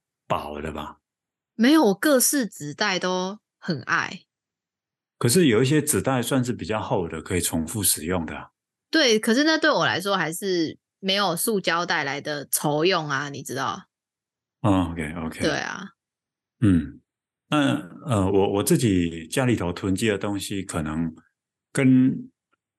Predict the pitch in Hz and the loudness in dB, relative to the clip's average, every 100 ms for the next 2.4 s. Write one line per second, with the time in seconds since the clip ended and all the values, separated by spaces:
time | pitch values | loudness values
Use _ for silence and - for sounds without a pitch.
0 | _ - 139 127 117 120 110 90 101 92 | _ -2 0 2 2 0 0 -2 -4 -4
1 | 87 104 95 80 90 87 92 85 85 92 | -4 -2 -2 -2 -2 -4 -6 -6 -4 -2
2 | 76 82 80 | -2 -4 -4